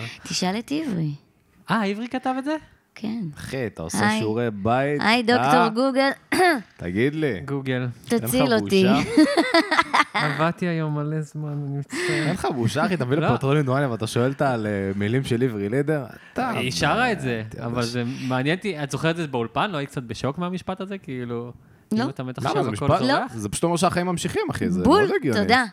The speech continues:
Speaker 1: איזה כיף שאתה פה.
Speaker 3: מה אתה
Speaker 2: תשמע, זה, זה משפט,
Speaker 3: שואל?
Speaker 2: זה, כאילו, זה בא לי כזה בשיר פופ, הכל שמח, אם אתה מת, זה טוב, יפה, אחלה, זה כאילו,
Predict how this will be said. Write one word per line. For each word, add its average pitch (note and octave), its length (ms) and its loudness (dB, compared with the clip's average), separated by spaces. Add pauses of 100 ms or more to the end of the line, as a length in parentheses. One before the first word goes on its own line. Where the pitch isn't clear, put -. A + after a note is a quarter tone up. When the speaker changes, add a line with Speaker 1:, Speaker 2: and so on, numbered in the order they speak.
(140)
Speaker 1:
איזה C4+ 280 -4
כיף C4 140 -2
שאתה B3+ 360 0 (100)
פה. - 200 4
Speaker 3:
מה - 500 -4 (320)
אתה D#2 120 -6
Speaker 2:
תשמע, G3 300 -2
זה, D#3+ 160 -2 (120)
זה C#3+ 240 0
משפט, C#3 340 -4
Speaker 3:
שואל? - 180 -6
Speaker 2:
זה, D3 240 0 (380)
כאילו, D3+ 320 2
זה C3+ 140 0
בא D3 160 2
לי F#3+ 120 0
כזה E3 180 -4
בשיר D3+ 300 -4
פופ, D#3 220 -2
הכל D3+ 260 -4
שמח, B2+ 560 -6
אם C#3+ 100 -4
אתה C#3 160 -6
מת, A2+ 400 -8
זה B2+ 360 -8
טוב, C#4 240 -8
יפה, C3+ 260 -8 (180)
אחלה, D3 320 -10
זה A2 80 -10
כאילו, C3+ 720 -6